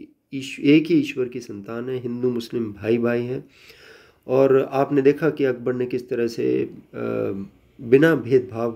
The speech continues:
के हिंदुओं को अपने दरबार में स्थान दिया। तो ये सब भक्ति आंदोलन का ही प्रभाव है कि हिंदू मुस्लिम एकता जो है स्थापित हुई।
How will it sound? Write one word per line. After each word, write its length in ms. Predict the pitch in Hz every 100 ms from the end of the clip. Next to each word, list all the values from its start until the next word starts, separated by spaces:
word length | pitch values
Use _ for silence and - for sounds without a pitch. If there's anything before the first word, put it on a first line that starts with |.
| 117
के 100 | 113
हिंदुओं 400 | 110 120 131 131
को 260 | 131 120
अपने 240 | 110 117 113
दरबार 440 | 107 101 110 113
में 280 | 107 110 147 - _
स्थान 400 | - - 113 117
दिया। 200 | 101 101
तो 180 | 101 147
ये 140 | 151 170
सब 360 | 170 175 160 160 170 175 - _ 120
भक्ति 320 | 123 - 147
आंदोलन 360 | 131 123 123
का 120 | 120 123
ही 80 |
प्रभाव 560 | 131 - 107 101 117 110
है 160 | 113 127
कि 160 | 127
हिंदू 340 | 104 123 127 156
मुस्लिम 400 | 131 127 127 120
एकता 340 | 113 - 123
जो 140 | 107
है 200 | 101 127 - _
स्थापित 500 | - _ 104 - -
हुई। 160 | 107 95